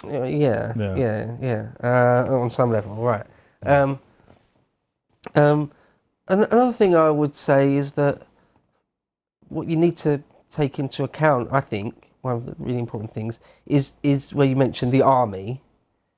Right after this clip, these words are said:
Speaker 1: And I mentioned that the Roman economy was sort of not that much more complicated than a simple in and out ledger.
Speaker 2: Mm.
Speaker 1: Um, there's no sort of,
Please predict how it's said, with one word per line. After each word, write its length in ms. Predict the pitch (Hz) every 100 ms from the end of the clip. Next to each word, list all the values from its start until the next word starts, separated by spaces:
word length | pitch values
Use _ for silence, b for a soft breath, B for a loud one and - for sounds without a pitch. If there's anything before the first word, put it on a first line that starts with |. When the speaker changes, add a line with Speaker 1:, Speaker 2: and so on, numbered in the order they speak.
| _ _ _ _ _ _ _
Speaker 1:
And 100 | -
I 100 | 135
mentioned 680 | 143 139 117 - 120 117 - -
that 140 | 117
the 80 | 120
Roman 340 | 123 123 120
economy 480 | 117 - 117 117 110
was 300 | 107 110 - _
sort 300 | - - -
of 60 | 131
not 260 | 131 - _ -
that 340 | 117 147 147
much 260 | 131 120 -
more 100 | 123
complicated 720 | - 104 - 123 117 - 113
than 160 | 117 117
a 40 |
simple 460 | 117 131 120 123 107
in 200 | 143 127
and 120 | 120
out 320 | 117 131 120 -
ledger. 480 | 120 107 - - 117 _ _ _ _
Speaker 2:
Mm. 880 | 98 82 78 _ _ _ _ _ -
Speaker 1:
Um, 500 | 113 110 110 110 110 -
there's 160 | 123
no 140 | 131 123
sort 280 | - 123
of, 300 | 117 117 -